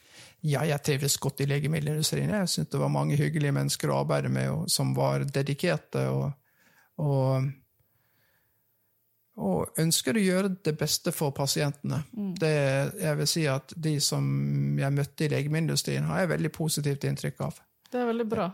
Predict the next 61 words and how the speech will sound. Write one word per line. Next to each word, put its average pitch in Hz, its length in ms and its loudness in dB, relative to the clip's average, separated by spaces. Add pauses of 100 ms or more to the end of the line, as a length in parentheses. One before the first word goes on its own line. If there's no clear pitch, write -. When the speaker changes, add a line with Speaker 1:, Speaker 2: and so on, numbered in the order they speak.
Speaker 2:
Jeg 208 100 -4
synes 208 260 -4
det 208 120 -2
er 185 220 0
fint 196 320 -4
å 175 60 0
høre, 180 300 0
fordi 185 300 -6
at 170 160 -6
det - 100 -4
er 185 220 0
veldig 175 340 -2
sånn, 180 500 -2 (120)
vi 190 80 -2
lever 185 300 0
i - 80 -2
en - 40 -18
tid 160 220 -6
der - 180 -4
det 165 120 -6
skal - 160 -8
være - 100 -4
veldig 170 160 -6
sånn 165 160 -4
for 180 320 0
og 170 140 0
mot, 196 500 0
og - 80 -6
så - 140 -10
sitter - 400 -8
en 180 80 -6
og 175 100 -6 (960)
snakker - 440 -2 (180)
om 156 240 -2
den 165 240 0 (200)
ene 196 380 2
leiren 190 440 2
imot 180 260 0
den 160 100 0
andre, 175 680 2
og 165 80 -2
så 165 120 -4
er 160 80 -2
det 156 100 -4
Big 175 220 -2
Pharma 180 460 0
her 175 420 0
og 170 60 -4
der. 190 380 0 (140)
Jeg - 180 -2
synes - 300 -2
at, - 340 -6
eh, 180 260 0
både 175 300 -2
du 175 200 -4
og 160 240 -2
Sofie 170 320 -2
evner 175 520 -2
det, 170 220 0
og 165 140 -2
så - 220 -2